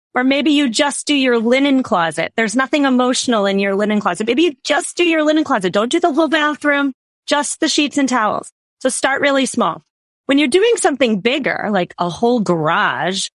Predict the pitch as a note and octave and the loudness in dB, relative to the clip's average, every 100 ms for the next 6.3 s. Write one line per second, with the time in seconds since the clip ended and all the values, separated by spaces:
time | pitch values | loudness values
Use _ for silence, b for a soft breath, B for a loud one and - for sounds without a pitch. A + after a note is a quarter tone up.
0 | _ _ A3+ G3+ F#3+ B3 C4+ - C4 A3 | _ _ -4 -2 0 0 0 -4 -4 -2
1 | A#3+ - A3+ A3 - G3+ E3 F#3+ - - | -4 -4 -2 -2 -2 -2 -2 -4 -8 -6
2 | A3 G#3+ E3+ E3+ - G3 G3 - A#3+ A3 | -4 -2 -6 -8 -6 -6 -4 -2 -2 -2
3 | G3 - G3+ F#3+ F#3+ - _ _ - G3+ | -4 -4 -4 -4 -6 -12 _ _ -2 0
4 | F3+ F3+ D3 D3 - D#3 - A3+ - G3+ | 0 -2 -6 -6 -8 -4 -4 -4 -2 -4
5 | F#3+ F#3+ F#3 F#3 E3 - G#3+ G#3+ G#3 F#3+ | -2 -2 -2 -4 -10 -6 -4 -2 -2 0
6 | F3+ F3+ F#3+ | 0 0 -4